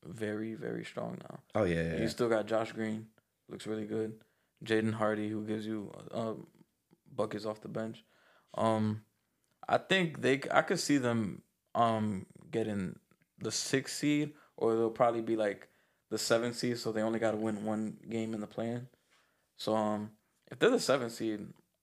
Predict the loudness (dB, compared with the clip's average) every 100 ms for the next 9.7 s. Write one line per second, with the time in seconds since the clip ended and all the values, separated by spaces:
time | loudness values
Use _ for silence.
0 | 0 0 0 -6 -6 -16 _ _ _ -8
1 | 4 4 4 2 0 0 -2 -2 -4 -4
2 | -2 0 0 -4 -2 -4 -4 -6 -6 -6
3 | -10 -10 -16 -20 -20 -6 0 2 4 4
4 | 4 2 0 0 0 4 6 6 4 4
5 | 4 4 2 -2 -2 -2 0 4 4 4
6 | 4 4 4 4 2 4 6 6 4 2
7 | 2 4 2 0 -2 0 0 0 0 -2
8 | -2 -4 -2 0 0 -2 0 0 0 0
9 | -2 0 -2 -2 0 -2